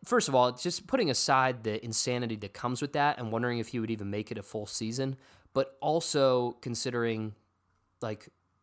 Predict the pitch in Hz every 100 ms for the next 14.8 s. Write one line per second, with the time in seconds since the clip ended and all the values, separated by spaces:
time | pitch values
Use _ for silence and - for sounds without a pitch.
0 | _ _ 135 214 185 123 165 175 160 -
1 | 156 185 190 208 202 202 202 208 202 _
2 | - 151 156 139 110 131 175 _ _ _
3 | _ _ _ 139 139 135 151 143 131 131
4 | 127 120 123 127 113 120 113 107 - 120
5 | 113 110 107 143 185 190 196 - _ _
6 | _ - 127 120 117 110 110 - _ -
7 | 311 196 170 - - 147 175 190 190 -
8 | 185 190 185 175 135 98 120 107 98 -
9 | _ _ _ - 147 139 160 190 175 165
10 | 143 143 - - 139 139 131 123 113 117
11 | 120 117 101 110 107 107 - 120 113 95
12 | - 147 127 139 139 131 135 135 - 139
13 | - 131 123 - 139 120 131 123 123 117
14 | 131 123 117 123 113 123 123